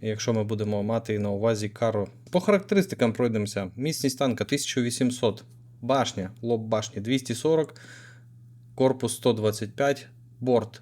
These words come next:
сто тридцять вісімдесят три, карма шістдесят шістдесят два. В башню вас будуть пробивати, якщо будуть вицілювати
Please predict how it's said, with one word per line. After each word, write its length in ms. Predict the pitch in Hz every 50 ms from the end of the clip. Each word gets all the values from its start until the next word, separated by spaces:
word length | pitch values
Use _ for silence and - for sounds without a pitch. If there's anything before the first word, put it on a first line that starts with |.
| - - -
сто 260 | - - - 120 107
тридцять 420 | - - 117 110 104 - 101 92
вісімдесят 580 | 95 98 98 - 107 104 104 98 - - 104 -
три, 160 | - 156 165
карма 360 | - - 101 98 107 110 107
шістдесят 520 | 104 - - 104 101 110 104 - 139 135 123
шістдесят 360 | - - 110 - - 107 104
два. 220 | 104 - 98 87 - - - - - - - - -
В 80 | - 117
башню 380 | 120 175 202 214 202 - 143 127
вас 220 | 131 139 135 131
будуть 300 | 131 127 127 123 110 104
пробивати, 460 | - 110 107 107 110 139 131 - 123
якщо 200 | 107 104 - 113
будуть 280 | 110 113 110 104 101 110
вицілювати 720 | 113 104 - 127 120 113 110 107 104 - 110 107 104 101